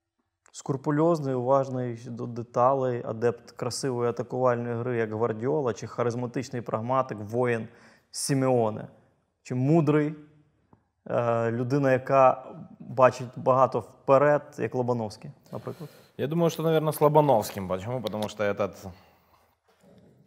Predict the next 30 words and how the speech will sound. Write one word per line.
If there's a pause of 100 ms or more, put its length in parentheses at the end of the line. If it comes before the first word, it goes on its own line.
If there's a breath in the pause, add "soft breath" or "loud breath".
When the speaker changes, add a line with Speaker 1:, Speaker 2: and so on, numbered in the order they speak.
(200)
Speaker 2:
человек,
это,
ну, (600)
наш. (1200 soft breath)
И
вот, (760 soft breath)
видите,
он... (580)
я,
кстати,
у
Лобановского
тоже
не
видел,
ну,
не
то,
что
не
видел,
а (120)
мало
видел
интервью
всяких
разных,
которые
он
дает.